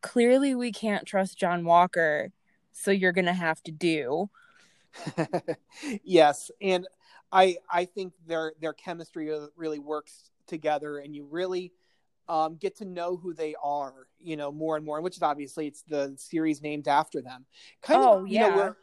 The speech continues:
Speaker 2: where we get this episode, it, it starts off with a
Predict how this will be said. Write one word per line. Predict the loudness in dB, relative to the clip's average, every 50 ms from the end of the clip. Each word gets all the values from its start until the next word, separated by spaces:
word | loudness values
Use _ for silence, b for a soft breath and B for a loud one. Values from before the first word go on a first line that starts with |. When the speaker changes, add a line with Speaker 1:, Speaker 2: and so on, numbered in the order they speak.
| _
Speaker 2:
where | -20 -18 -4 0 0 0 2
we | 0 -4 -4
get | -2 -2 -2 0 0
this | -2 -2 -2 -4
episode, | -4 -4 -4 -6 -6 -2 0 0 0 0 -2 -4
it, | -6 -10 -10 -10
it | -12 -12
starts | -12 -6 _ 0 2 2 0 -2 -8 _
off | -2 0 2 4 2 2 0 _ _ _ _ _ _ _
with | -10 -8 -8
a | -8